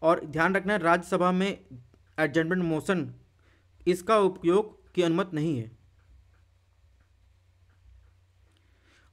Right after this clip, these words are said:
और इसमें एक से अधिक मामले शामिल नहीं होने जा चाहिए, तभी एडजर्नमेंट मोशन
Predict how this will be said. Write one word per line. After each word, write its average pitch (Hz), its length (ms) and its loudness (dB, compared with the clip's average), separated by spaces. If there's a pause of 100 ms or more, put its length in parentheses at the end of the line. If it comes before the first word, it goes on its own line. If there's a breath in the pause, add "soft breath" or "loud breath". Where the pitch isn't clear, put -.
और 165 200 2
इसमें 185 300 -2
एक 190 220 4
से 208 140 0
अधिक 180 180 0
मामले 170 280 0
शामिल 170 320 0
नहीं 160 240 0
होने 170 200 0
जा 165 140 0
चाहिए, 165 320 0
तभी 165 300 -4
एडजर्नमेंट 147 420 -2
मोशन 139 300 -8